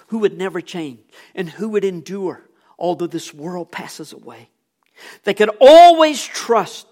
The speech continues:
that the sovereign God of the universe knows what he's doing. And the author would say it this way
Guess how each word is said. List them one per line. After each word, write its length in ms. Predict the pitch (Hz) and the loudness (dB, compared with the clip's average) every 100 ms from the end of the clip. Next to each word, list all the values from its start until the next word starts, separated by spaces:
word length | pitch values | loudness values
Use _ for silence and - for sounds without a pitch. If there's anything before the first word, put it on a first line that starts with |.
| - | -10
that 140 | 160 | -10
the 80 | - | -10
sovereign 680 | - - - 208 220 220 202 | -16 -16 -14 -12 -10 -10 -12
God 300 | - 185 185 | -16 -14 -14
of 100 | 185 | -14
the 100 | 190 | -20
universe 760 | 156 139 120 - _ - - _ _ _ _ _ _ _ _ _ _ _ _ _ - | -18 -18 -20 -20 _ -20 -20 _ _ _ _ _ _ _ _ _ _ _ _ _ -14
knows 380 | 151 151 147 - | -6 -6 -6 -14
what 160 | 123 | -16
he's 160 | 117 - | -16 -20
doing. 260 | - 98 _ _ _ _ _ _ _ _ _ _ _ _ - - _ - | -20 -20 _ _ _ _ _ _ _ _ _ _ _ _ -20 -20 _ -10
And 80 | |
the 80 | 156 | -4
author 320 | 180 247 247 | -2 -2 -6
would 180 | 233 208 | -6 -6
say 180 | - 208 | -6 -10
it 200 | 185 - | -10 -10
this 260 | 196 180 - | -14 -14 -14
way 360 | 131 107 95 | -14 -14 -20